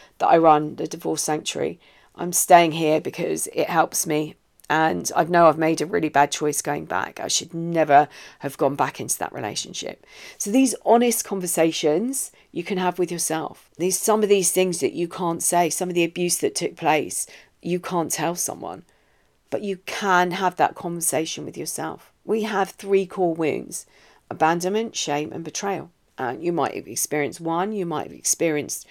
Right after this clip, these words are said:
a, uh, two, you might have all three. And as you're discussing these emotions, you might hold certain things back through fear of being judged, through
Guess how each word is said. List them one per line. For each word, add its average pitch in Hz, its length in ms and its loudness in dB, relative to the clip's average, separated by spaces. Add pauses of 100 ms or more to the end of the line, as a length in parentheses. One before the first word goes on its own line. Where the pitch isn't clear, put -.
(420)
a, 143 100 -6 (260)
uh, 151 260 4
two, 208 600 4
you 170 100 -4
might 175 240 -4
have 170 220 -4
all 180 120 0
three. - 460 -6 (200)
And 190 360 -2
as 185 180 -2
you're 190 80 2
discussing 180 640 0
these 165 200 -2
emotions, 170 600 -4 (400)
you 190 140 -6
might 214 420 2
hold 202 460 4
certain 170 380 -2
things 160 320 -6
back - 480 -4 (260)
through 214 280 4
fear 208 580 8 (400)
of 165 260 6
being 170 240 2
judged, - 540 -2
through 180 560 8